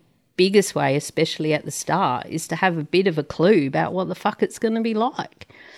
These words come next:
what it, what you might be in for, you know, starting right from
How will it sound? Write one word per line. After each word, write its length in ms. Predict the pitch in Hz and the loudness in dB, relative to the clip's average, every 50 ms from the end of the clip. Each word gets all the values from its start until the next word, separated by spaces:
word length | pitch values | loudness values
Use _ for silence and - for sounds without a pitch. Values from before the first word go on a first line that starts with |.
| - - _ - | -20 -20 _ -6
what 300 | - 175 190 220 226 - - | 0 4 6 6 4 4 2
it, 200 | 208 226 220 - _ _ _ _ _ _ | 0 0 0 -4 _ _ _ _ _ _
what 340 | - 196 185 208 240 247 - | -8 -2 2 4 4 4 4
you 100 | 226 233 | 2 2
might 280 | 233 233 233 233 202 208 | 2 2 2 2 0 0
be 180 | 214 214 226 | 0 2 4
in 160 | 233 262 285 | 4 4 2
for, 480 | 285 - - 156 147 135 120 - - - _ _ _ _ _ _ _ _ _ _ _ _ _ - | 2 -2 -4 -2 -2 -2 -4 -8 -10 -16 _ _ _ _ _ _ _ _ _ _ _ _ _ 0
you 120 | 196 180 | 2 4
know, 380 | 175 160 160 180 214 233 254 233 | 4 4 4 4 2 0 -2 -6
starting 540 | - - - - - 220 226 226 220 226 214 | -10 -12 -2 2 4 4 6 6 4 4 2
right 320 | 208 214 214 214 208 - - | 2 2 2 0 0 -4 -6
from 540 | - - 220 214 208 214 214 214 208 214 | -4 -2 0 0 2 0 0 -2 -4 -6